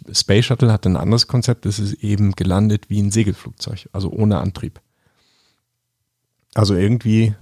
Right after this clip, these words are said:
dann in dem Moment auch ein Flugzeug. Ähm,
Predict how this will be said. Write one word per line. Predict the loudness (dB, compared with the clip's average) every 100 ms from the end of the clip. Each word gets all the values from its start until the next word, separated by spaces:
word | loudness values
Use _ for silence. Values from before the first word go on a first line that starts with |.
| _
dann | 0 0
in | 0
dem | 0 0
Moment | 2 0
auch | -4 -6
ein | -8
Flugzeug. | -12 -16 -14 -16 -16 _ _ _ _ _ _ _ _ _ -20 -20 -20 _ _ -2
Ähm, | 0 2